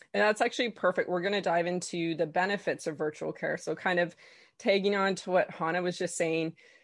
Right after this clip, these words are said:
being able, like, even right from the get-go in an assessment, I talk to clients of,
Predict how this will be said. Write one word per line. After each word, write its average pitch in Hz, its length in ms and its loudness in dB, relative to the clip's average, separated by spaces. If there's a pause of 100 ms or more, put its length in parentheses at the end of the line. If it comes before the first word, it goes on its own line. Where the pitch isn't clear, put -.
(260)
being 254 340 -2 (100)
able, 190 320 2
like, 175 260 0
even 196 340 0
right 175 360 2
from 214 140 0
the 208 80 4
get-go 180 380 2
in 175 80 0
an 165 120 -2
assessment, 160 840 -4
I 170 180 2
talk 175 320 -4
to 196 80 -4
clients 165 520 -4
of, 156 340 2